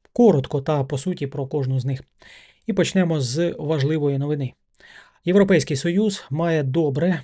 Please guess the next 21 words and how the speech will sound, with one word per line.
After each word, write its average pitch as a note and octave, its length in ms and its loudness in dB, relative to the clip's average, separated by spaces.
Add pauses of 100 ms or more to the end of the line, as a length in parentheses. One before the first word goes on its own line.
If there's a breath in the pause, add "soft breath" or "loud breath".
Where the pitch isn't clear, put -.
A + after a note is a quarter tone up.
подумати, F#3 560 0
адже C#3 320 0
Росія E3 400 0
збільшує C#3 520 -4
градус C3+ 380 -2
напруги. D3+ 400 -2 (720 loud breath)
Москва G#3+ 320 2
виходить F3+ 680 2
з C3+ 140 -6
договору. C3 480 -2 (380 soft breath)
Кремль D3+ 420 2
офіційно D#3 640 2
скасував C#3+ 460 -4
мораторій C#3+ 560 2
на C3 140 0
ракети C#3 360 -2
середньої C#3 580 -4
та E3 180 -4
й C#3 260 0
меншої C#3+ 380 -4
дальності. C3 420 -4